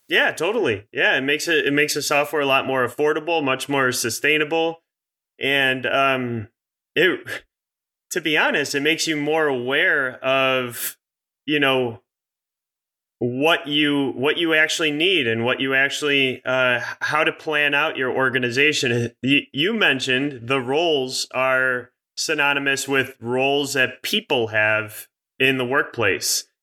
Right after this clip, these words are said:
You know, they might not be the exact name, the way we name 'em versus the, the title that that person might have at the company.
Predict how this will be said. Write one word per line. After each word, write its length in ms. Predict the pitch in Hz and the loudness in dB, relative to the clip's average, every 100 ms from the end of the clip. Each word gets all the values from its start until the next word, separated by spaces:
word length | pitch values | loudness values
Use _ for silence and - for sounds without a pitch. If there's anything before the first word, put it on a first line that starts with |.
| _ - | _ -6
You 140 | 139 | -2
know, 140 | 139 135 | 0 2
they 100 | 135 | 0
might 260 | 135 139 | 2 0
not 240 | 139 135 - | 0 0 0
be 160 | 135 | -2
the 140 | 127 123 | 2 0
exact 420 | 113 117 120 110 | 0 2 0 0
name, 380 | 117 151 143 127 | 0 0 0 -2
the 100 | 117 | 0
way 180 | 120 | 2
we 240 | 117 131 131 | 2 0 2
name 280 | 123 123 123 | 2 2 0
'em 120 | 120 | -2
versus 680 | 117 117 113 117 101 - _ _ _ _ _ | 0 0 0 0 0 -2 _ _ _ _ _
the, 320 | 120 117 113 104 | -2 0 0 0
the 80 | 110 | -4
title 480 | - 143 139 135 127 | -4 0 2 2 0
that 160 | 120 | 0
that 180 | 120 110 | 0 -2
person 340 | - 117 120 113 | -2 -2 0 0
might 220 | 113 98 | 0 0
have 300 | 117 113 110 | 0 0 0
at 100 | 104 | -4
the 80 | 104 | -2
company. 640 | 135 151 120 98 90 95 | -2 0 0 2 0 -4